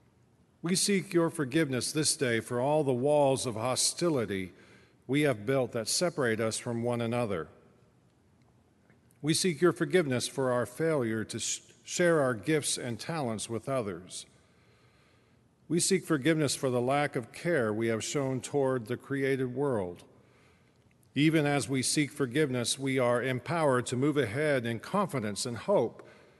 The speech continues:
because of the assurance that we have already been forgiven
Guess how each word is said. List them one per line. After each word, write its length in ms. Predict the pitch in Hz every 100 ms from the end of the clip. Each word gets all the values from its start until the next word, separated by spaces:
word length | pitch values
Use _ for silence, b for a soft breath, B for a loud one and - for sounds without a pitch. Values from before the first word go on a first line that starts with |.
| B
because 360 | 135 175 185 156
of 140 | 151
the 120 | 156
assurance 640 | 147 - 196 202 123 113 -
that 180 | 131 120
we 180 | 139 127
have 340 | 143 139 117 B B -
already 360 | 170 190 185
been 280 | 180 180 170
forgiven 680 | - 175 156 196 123 98